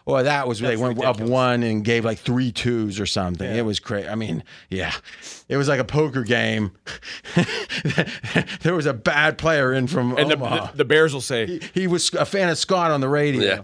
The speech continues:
Speaker 3: the Bears will say, "I've seen it. I saw a team do it for Trubisky." And they'll go,
Speaker 1: What?
Speaker 3: "Wait a minute, that was you, Bears."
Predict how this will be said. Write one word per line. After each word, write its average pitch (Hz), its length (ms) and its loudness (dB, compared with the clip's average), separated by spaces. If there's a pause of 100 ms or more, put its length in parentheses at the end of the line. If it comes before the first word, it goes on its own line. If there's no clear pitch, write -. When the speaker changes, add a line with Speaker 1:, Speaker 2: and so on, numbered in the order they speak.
Speaker 3:
the 147 80 0
Bears 185 180 2
will 170 80 -2
say, 175 180 0
"I've 156 160 0
seen 262 260 0
it. - 140 -8 (120)
I 117 100 -2
saw 202 200 2
a 208 40 2
team 214 220 0
do 233 140 4
it 240 60 4
for 233 100 0
Trubisky." 214 500 -2
And 113 80 -4
they'll 127 100 -2
go, 117 160 -2
Speaker 1:
What? 359 300 -10 (100)
Speaker 3:
"Wait 269 80 0
a 269 40 0
minute, 151 140 2
that 233 120 6
was 175 160 4
you, 330 180 8
Bears." 151 500 2